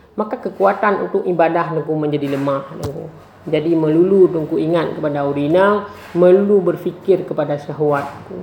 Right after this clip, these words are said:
Yang hingga akibatnya, uh, yang bahawa di kita ini Allah keperintahkan, "Wa ma khalaqtul jinna wal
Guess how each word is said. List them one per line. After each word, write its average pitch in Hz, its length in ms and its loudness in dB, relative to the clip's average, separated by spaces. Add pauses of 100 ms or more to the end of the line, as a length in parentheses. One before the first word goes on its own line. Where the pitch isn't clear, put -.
(120)
Yang 151 220 0
hingga 202 160 2
akibatnya, 165 580 2 (880)
uh, 82 560 -2 (560)
yang 165 320 2
bahawa 170 480 2
di 156 80 -4
kita 156 220 -2
ini 170 100 0
Allah 165 240 -2
keperintahkan, 160 800 -2 (680)
"Wa 156 160 0
ma 151 140 -2 (100)
khalaqtul 165 560 0
jinna 175 400 6
wal 156 160 4